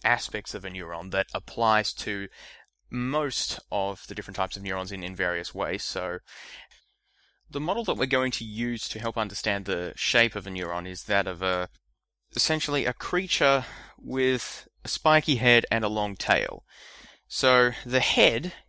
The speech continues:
is what we're gonna think of as being the cell body, or the soma. This contains the cell nucleus, the Golgi apparatus, and all the other usual organelles and elements of a,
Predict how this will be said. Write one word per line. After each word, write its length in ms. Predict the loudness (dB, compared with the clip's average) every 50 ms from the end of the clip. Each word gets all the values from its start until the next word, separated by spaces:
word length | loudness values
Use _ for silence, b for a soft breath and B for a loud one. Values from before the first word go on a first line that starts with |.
| _ -14
is 540 | -6 -2 0 0 2 0 0 -4 -6 -8 -6
what 120 | -4 -4
we're 60 | 0
gonna 140 | 0 0 0
think 180 | 0 -2 2 2
of 140 | 2 4 4
as 240 | 2 2 0 -4
being 320 | -6 -4 -2 -2 -2 -2 -4
the 80 | -4
cell 320 | -4 -2 2 4 4 4 4
body, 440 | 4 2 4 4 2 0 -4 -8 B B B B B B B B B B B B
or 180 | -4 -2 -2 -2
the 80 | 0
soma. 500 | 0 0 2 4 4 4 4 2 0 -2 -4 -8 -16 _ _ _ _ _ _ _ _ _ _ _ _ _ _ _ _ _ _ -10
This 320 | -2 0 0 2 2 0
contains 680 | 0 0 -2 -2 -2 2 4 6 8 8 6 4 0 -4
the 60 | -4
cell 200 | 0 0 2 2
nucleus, 500 | 2 0 0 -2 -2 0 0 0 0 0
the 80 | -2 0
Golgi 380 | 0 2 2 2 4 4 4
apparatus, 500 | 4 2 2 2 4 6 4 4 2 0
and 120 | -2 -2 -2
all 80 | 0
the 100 | 2 4
other 140 | 4 4 4
usual 440 | 2 0 -2 -2 -2 -2 -2 -2 -2
organelles 400 | -2 0 0 2 0 0 -2 -4
and 120 | -4 -4
elements 340 | -4 -4 -2 -4 -6 -6 -4
of 140 | -4 -4 -2
a, 200 | -2 -2 -4 -4